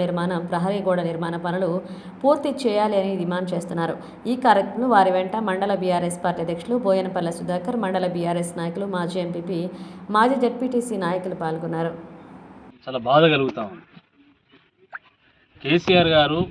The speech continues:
Speaker 2: బడుగు బలహీన వర్గాలు, అణగారిన వర్గాలు, దళితులు, గిరిజనులు, ఆదివాసీలు, వాళ్ళు చదువుకుంటేనే వాళ్ళు సమాజంలో వాళ్ళు పైకి రాగలుగుతారు, విద్య ద్వారా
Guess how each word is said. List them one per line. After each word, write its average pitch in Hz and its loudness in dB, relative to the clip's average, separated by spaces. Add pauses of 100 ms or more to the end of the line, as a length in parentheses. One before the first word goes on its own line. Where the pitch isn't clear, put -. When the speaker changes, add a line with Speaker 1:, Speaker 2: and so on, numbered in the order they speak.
(880)
Speaker 2:
బడుగు 160 4
బలహీన 156 6
వర్గాలు, 127 2 (140)
అణగారిన 139 2
వర్గాలు, 117 -6 (140)
దళితులు, 120 -8 (140)
గిరిజనులు, 120 -8 (200)
ఆదివాసీలు, 117 -2 (2000)
వాళ్ళు 151 -4
చదువుకుంటేనే 170 0 (400)
వాళ్ళు 127 -8 (480)
సమాజంలో 147 0 (120)
వాళ్ళు 120 -8 (180)
పైకి 127 -12
రాగలుగుతారు, 120 -6 (1600)
విద్య 131 -2
ద్వారా 160 10